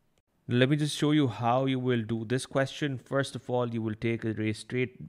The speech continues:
from the object, just the way you did in the previous question. So similar to that. All the way to the center of the lens.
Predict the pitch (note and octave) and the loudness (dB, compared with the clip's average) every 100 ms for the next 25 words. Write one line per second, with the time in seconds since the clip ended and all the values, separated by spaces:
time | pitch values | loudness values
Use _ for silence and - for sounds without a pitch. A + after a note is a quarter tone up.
0 | _ _ _ _ _ - G#2+ A2 A2 G#2+ | _ _ _ _ _ -4 0 0 0 -2
1 | F#2+ A2 B2 F3+ F3 A3+ F#3 C#3 C#3 B2 | -2 -2 -4 -8 -6 -2 0 2 2 0
2 | A#2+ A2+ A#2 G#2 - C#2+ - - - - | -2 -6 -8 -8 -8 -10 -10 -12 -14 -16
3 | - - A#2+ B2 G#2 G2+ F#2+ F2+ - - | -14 -6 -4 -4 -4 -4 -6 -6 -8 -8
4 | - _ _ _ _ _ _ _ _ _ | -14 _ _ _ _ _ _ _ _ _
5 | _ _ _ - A#2 B2+ B2 A#2+ A2+ G#2+ | _ _ _ 4 4 6 4 2 0 -2
6 | G#2 F#2+ F2+ F#2 A#2 B2+ - | -2 -2 -2 2 2 0 -10